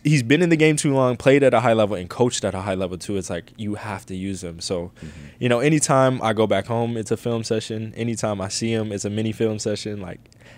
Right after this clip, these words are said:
Speaker 1: after the home games, I say, "Hey, what did you see here?" He'll give me a detailed list of, "Hey, you know, look here, you know, play a little bit more outside leverage,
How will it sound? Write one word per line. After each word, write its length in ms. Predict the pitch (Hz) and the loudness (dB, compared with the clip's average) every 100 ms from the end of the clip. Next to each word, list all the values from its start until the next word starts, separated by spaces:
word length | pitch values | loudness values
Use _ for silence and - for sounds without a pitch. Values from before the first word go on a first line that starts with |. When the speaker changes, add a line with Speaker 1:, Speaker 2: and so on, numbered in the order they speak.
| - | -4
Speaker 1:
after 240 | 113 127 | -4 0
the 140 | 110 107 | -2 0
home 220 | 120 113 | -2 0
games, 380 | 110 110 107 107 | -2 -2 -4 -4
I 120 | 104 | -4
say, 200 | - 101 | -2 -4
"Hey, 220 | 104 101 | -2 -4
what 140 | 98 98 | -4 -6
did 80 | |
you 40 | 98 | -8
see 200 | - 98 | -8 -6
here?" 180 | 95 95 | -4 -4
He'll 160 | 104 | -4
give 140 | 101 95 | -4 -6
me 100 | 90 | -8
a 80 | |
detailed 400 | 87 101 - 98 | -6 -6 -4 -4
list 260 | 92 92 - | -4 -6 -8
of, 140 | 85 | -14
"Hey, 340 | 90 101 90 87 | -10 -6 -6 -8
you 80 | 87 | -10
know, 120 | 85 | -10
look 280 | 85 98 - | -6 -6 -6
here, 240 | 95 90 - | -8 -8 -8
you 80 | |
know, 220 | 90 87 - - - - | -8 -8 -12 -20 -20 -12
play 400 | - 107 104 104 101 | 0 2 2 -2 -4
a 40 | |
little 220 | 101 101 | -2 -2
bit 100 | 98 | -4
more 140 | 95 90 | -6 -6
outside 320 | 92 87 85 | -8 -10 -10
leverage, 500 | 87 85 80 - | -10 -10 -14 -16